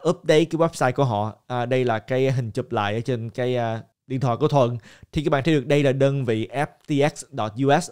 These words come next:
là cái sàn cho người Hoa Kỳ. Thì sau khi update đó,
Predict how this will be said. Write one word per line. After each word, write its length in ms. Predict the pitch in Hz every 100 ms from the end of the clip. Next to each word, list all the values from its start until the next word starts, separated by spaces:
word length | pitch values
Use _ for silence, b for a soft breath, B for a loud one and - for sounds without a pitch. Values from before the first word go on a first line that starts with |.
| -
là 120 | 117
cái 160 | 131 131
sàn 340 | 131 113 110
cho 140 | 123
người 160 | 123 113
Hoa 180 | 110 123
Kỳ. 280 | 143 123 104 b b
Thì 120 | - 135
sau 260 | - 160
khi 160 | 165 170
update 320 | 175 185 190
đó, 160 | 190